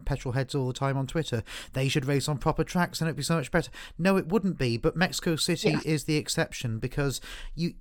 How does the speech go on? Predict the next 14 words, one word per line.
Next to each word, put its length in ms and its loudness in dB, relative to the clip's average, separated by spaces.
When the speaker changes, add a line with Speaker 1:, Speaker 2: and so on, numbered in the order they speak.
Speaker 1:
you've 220 2
actually 300 2
got 260 0
a, 120 -4
you've 160 -4
actually 280 0
got 180 2
that 200 2
enclosed 400 -2
stadium 400 0
section, 640 -2
and 380 -2
you've 100 -2
got, 200 -4